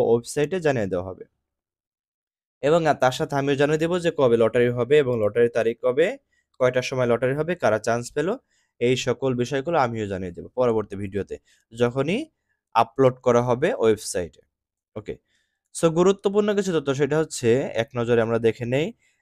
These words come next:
আবেদনের ফর্ম পূরণের সময় শুরু হবে সাতই অক্টোবর দু হাজার চব্বিশ সকাল আটটা, অনলাইন ফর্ম পূরণের শেষ ডেট আটাশি অক্টোবর দু হাজার চব্বিশ,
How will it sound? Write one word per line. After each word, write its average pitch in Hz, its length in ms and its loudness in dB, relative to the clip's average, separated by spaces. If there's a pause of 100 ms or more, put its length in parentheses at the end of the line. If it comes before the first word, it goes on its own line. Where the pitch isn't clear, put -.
আবেদনের 113 500 2
ফর্ম 120 380 -4
পূরণের 131 360 -4
সময় 147 420 -4 (520)
শুরু 160 300 0
হবে 113 280 0
সাতই 120 400 -2
অক্টোবর 110 400 -2
দু 110 120 -2
হাজার 117 240 -2
চব্বিশ 123 420 -4
সকাল 131 260 -4
আটটা, 101 360 0 (720)
অনলাইন 156 460 2
ফর্ম 120 340 -4
পূরণের 110 400 -2
শেষ 135 320 -2 (100)
ডেট 110 280 2 (400)
আটাশি 139 440 -2
অক্টোবর 110 380 0
দু 107 140 -6
হাজার 113 260 -4
চব্বিশ, 107 420 -2